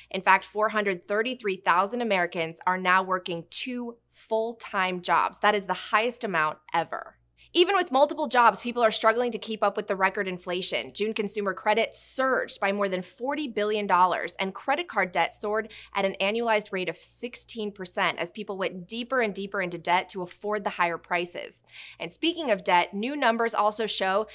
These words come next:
that Americans simply are not able to save and are taking on more debt, taking out more lines of credit. Household debt now totals more than sixteen trillion dollars. That's the highest amount ever also.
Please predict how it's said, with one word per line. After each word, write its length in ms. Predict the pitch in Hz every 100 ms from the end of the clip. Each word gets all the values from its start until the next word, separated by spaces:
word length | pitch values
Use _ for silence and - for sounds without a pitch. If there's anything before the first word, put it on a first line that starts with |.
| - -
that 100 | 208
Americans 420 | 220 226 226 214
simply 340 | 233 240 247
are 80 | 214
not 320 | 202 196 254
able 220 | 220 208
to 80 | 180
save 400 | 180 175 165 214
and 140 | 208 190
are 100 | 185
taking 400 | 220 202 208 202
on 280 | 190 233 262
more 220 | 220 170
debt, 320 | 160 156 -
taking 300 | - 233 233
out 140 | 208 196
more 200 | 214 240
lines 280 | 226 202 185
of 100 | -
credit. 340 | 202 160 - - - -
Household 520 | - 262 - 330 233
debt 220 | 214 208
now 180 | 196 233
totals 400 | 247 208 208 202
more 140 | 202 190
than 160 | 185
sixteen 840 | 185 - 349 349 - - 269 262 254
trillion 560 | - 226 226 233 220
dollars. 500 | 202 190 175 73 - - - _ 202
That's 340 | 240 359 -
the 80 | 370
highest 420 | - 262 254 262
amount 260 | 240 226 226
ever 300 | 214 214 -
also. 560 | 196 226 - 135 -